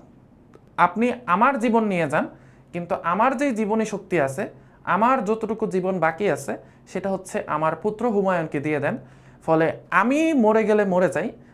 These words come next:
কিন্তু আমার পুত্র হুমায়ুন যাতে বেঁচে থাকে।"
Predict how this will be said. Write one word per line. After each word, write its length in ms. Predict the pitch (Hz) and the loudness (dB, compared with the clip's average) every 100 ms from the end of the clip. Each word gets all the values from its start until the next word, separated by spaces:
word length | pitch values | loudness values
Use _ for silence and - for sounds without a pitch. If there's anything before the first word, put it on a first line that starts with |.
| - | -14
কিন্তু 260 | 175 165 170 | -8 -6 -6
আমার 320 | - 156 180 | -4 -4 -4
পুত্র 300 | 180 202 202 | -4 -6 -4
হুমায়ুন 500 | 160 170 214 254 262 | -4 -2 0 2 2
যাতে 300 | 196 180 180 - - - - 135 | 0 -2 -4 -6 -14 -20 -16 -8
বেঁচে 340 | 143 160 165 | -4 -4 -4
থাকে।" 280 | - 131 | -8 -12